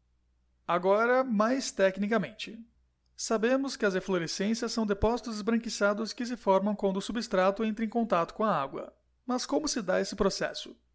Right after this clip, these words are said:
Em primeiro lugar, temos que entender que a principal causa das eflorescências nas alvenarias é a presença de cal livre em quaisquer substratos que levam cimento na composição, como argamassas de assentamento,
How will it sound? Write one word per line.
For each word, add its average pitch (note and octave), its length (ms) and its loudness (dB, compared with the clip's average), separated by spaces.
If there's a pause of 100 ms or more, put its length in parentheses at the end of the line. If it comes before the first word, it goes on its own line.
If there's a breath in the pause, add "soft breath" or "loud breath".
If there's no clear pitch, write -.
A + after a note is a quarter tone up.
(300)
Em E3+ 160 -4
primeiro D#3 320 0
lugar, G3+ 600 2
temos A#3+ 280 -2
que B3 120 -2
entender G#3 420 2
que - 80 -2
a G3 60 2
principal A3 500 0
causa F#3 400 2
das D3 160 -10
eflorescências G3+ 720 -2
nas C#3+ 160 -8
alvenarias F#3+ 800 0
é A3 60 -2
a A3 60 0
presença A3 460 0
de G3 100 -6
cal A3 280 2
livre G3+ 360 -2
em A3 60 0
quaisquer G3+ 480 0
substratos G3 680 -4
que G#3 80 -6
levam F3+ 260 2
cimento A3 540 -2
na A3 80 -2
composição, G#3 760 -2 (140)
como E3 220 2
argamassas D#3 640 0
de E3 80 -4
assentamento, G3+ 840 -2